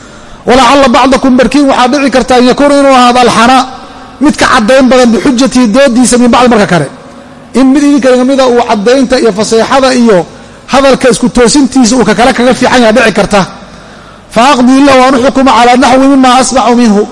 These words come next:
wixii aan ka maqlay uun aan wax ku xukumo." <clears throat> Iyadoo laga yaabo markaa qofkan inuu hadalkiisa waxbaba ka jirinoo kan waxba isku toosin la uu xaqaba leeyahay, baa dhici karta. "Faman qadactu, ninkaan u gooyo, lahu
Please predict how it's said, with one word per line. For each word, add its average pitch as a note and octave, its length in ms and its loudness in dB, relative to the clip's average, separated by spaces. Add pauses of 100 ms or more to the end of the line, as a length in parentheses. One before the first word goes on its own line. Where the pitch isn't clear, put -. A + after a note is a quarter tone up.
(440)
wixii C#4 220 0
aan A#3+ 160 0
ka C#4+ 100 -2
maqlay C4+ 400 0
uun C4 160 0
aan A#3 120 2
wax F#3+ 120 0
ku - 160 -2
xukumo." A3+ 380 2 (260)
<clears throat> - 1600 -8
Iyadoo B3 240 2
laga B3+ 160 2
yaabo C4 240 2
markaa C4 300 0
qofkan C4 340 -2
inuu C4+ 160 0
hadalkiisa B3+ 560 0
waxbaba B3 280 -2
ka C4 120 -2
jirinoo B3 560 0 (380)
kan C4+ 140 0
waxba B3+ 200 0
isku C4 180 -2
toosin C4+ 420 0
la C4 60 2
uu A#3+ 120 2
xaqaba B3+ 380 -2
leeyahay, G#3+ 340 2
baa A3+ 100 2
dhici G#3 180 0
karta. - 240 -6 (800)
"Faman C4 300 0
qadactu, C4+ 440 0
ninkaan C4 380 2
u D4 60 0
gooyo, A#3 440 2 (500)
lahu C#4 200 2